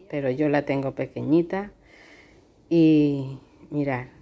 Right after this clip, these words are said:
este día conseguí ver esta primera flor. Ya veis que tiene tres varas florales solo. Y esta abrió una tarde, conseguí verla.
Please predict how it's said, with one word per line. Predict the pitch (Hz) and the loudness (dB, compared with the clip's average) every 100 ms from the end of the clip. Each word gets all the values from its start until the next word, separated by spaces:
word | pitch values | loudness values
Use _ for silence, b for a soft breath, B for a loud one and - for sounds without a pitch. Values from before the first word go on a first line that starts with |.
| _ | _
este | 165 - 180 | -6 2 4
día | 165 170 160 | 6 6 6
conseguí | 160 156 160 151 156 151 151 151 151 | 2 2 2 4 4 4 2 0 -6
ver | 147 160 151 147 - | -2 0 0 -2 -4
esta | 165 - 151 | -6 -2 -4
primera | 147 147 147 139 | 2 4 4 2
flor. | 135 151 190 240 151 | 0 0 0 -2 0
Ya | 151 | 4
veis | 160 156 | 4 2
que | 160 | -2
tiene | 156 160 151 151 - - _ - | 2 4 6 2 -2 -16 _ -10
tres | - 170 165 | 0 2 4
varas | 151 147 143 | 2 2 0
florales | - 143 135 135 131 | 0 0 2 0 -2
solo. | - 147 147 208 294 B B B B B B - | -4 -2 0 0 -4 B B B B B B -6
Y | 156 160 | 2 4
esta | 175 165 - 156 | 4 2 2 2
abrió | 156 156 160 156 151 151 151 - _ _ _ _ _ _ _ _ - - - - - | 4 4 4 4 2 -2 -8 -18 _ _ _ _ _ _ _ _ -20 -20 -20 -20 -6
una | 165 165 151 | 4 4 6
tarde, | 160 165 185 247 311 | 4 4 2 2 0
conseguí | - 151 151 151 151 | 2 0 2 2 2
verla. | 143 151 165 185 220 311 | 4 4 4 2 0 -2